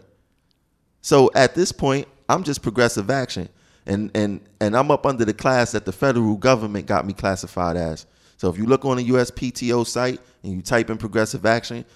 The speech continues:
you go see what I'm here for. That's what I'm doing. Not a sharp sword until I get better training or a better understanding of what I'm supposed to do out here. 'Cause like you, like, like we know, people jobs is on the line.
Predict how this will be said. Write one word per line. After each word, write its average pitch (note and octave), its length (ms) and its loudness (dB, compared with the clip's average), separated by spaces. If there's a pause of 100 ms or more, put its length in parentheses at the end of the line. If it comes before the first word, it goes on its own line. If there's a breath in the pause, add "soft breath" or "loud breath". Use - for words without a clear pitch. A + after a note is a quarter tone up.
(160 soft breath)
you G#2+ 100 -6
go A2+ 140 2
see A#2+ 240 -4
what G#2 160 2
I'm G#2+ 160 0
here F#2+ 180 -2
for. F2+ 220 -6
That's F2 200 -6
what F2+ 80 -8
I'm F2 120 -8
doing. E2+ 240 -10 (240 soft breath)
Not A2+ 200 0
a A2 40 -2
sharp G#2 280 0
sword G2+ 300 0
until F#2 240 -4
I F2+ 80 -2
get F2 180 -6
better F2+ 200 -4
training E2+ 400 -8 (260 soft breath)
or G2 180 0
a - 40 0
better G2+ 240 2
understanding F2 720 -4
of E2+ 180 -4
what F#2+ 140 -2
I'm F2+ 120 -6
supposed - 340 -8
to F#2 40 -20
do E2+ 180 -6
out F2+ 120 -12
here. F2+ 140 -14 (440)
'Cause G2+ 120 -4
like - 200 0
you, B2 120 -4 (120)
like, G#2 240 0
like G2+ 180 0
we A2+ 120 -4
know, A2 260 0 (720 soft breath)
people C#3+ 320 0
jobs A#2 400 2
is F2+ 100 -4
on G2 160 0
the F2+ 60 -4
line. F2 320 -6